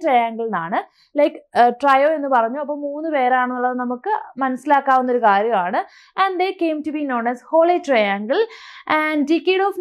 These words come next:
nineteen thirty is marked with three great Indian novelists. ആ ഒരു നയൻറ്റീൻ തേർട്ടിയുടെ ആ ഒരു ടൈം എന്ന് പറയുന്നത് ആ ഒരു ത്രീ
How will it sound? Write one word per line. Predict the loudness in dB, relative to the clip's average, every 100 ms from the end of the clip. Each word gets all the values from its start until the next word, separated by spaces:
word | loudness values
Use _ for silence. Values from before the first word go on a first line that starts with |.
| 0
nineteen | 0 -2 2 2
thirty | 2 -2 -6 -6
is | -4 -2
marked | 2 2 0 -8
with | -10 -10 -2
three | 0 4 2 4
great | 2 2 -4 -8
Indian | -4 -4 -4 -8 -2
novelists. | 2 2 0 -4 -6 _ -6 2
ആ | 4
ഒരു | 4 2 0
നയൻറ്റീൻ | 0 -2 -2 2
തേർട്ടിയുടെ | 2 2 0 2
ആ | 4
ഒരു | 2 2
ടൈം | 2 2 -4
എന്ന് | 0 2
പറയുന്നത് | 2 -2 -4 -6 -6 _ _ 0
ആ | 0
ഒരു | 2 -2
ത്രീ | -2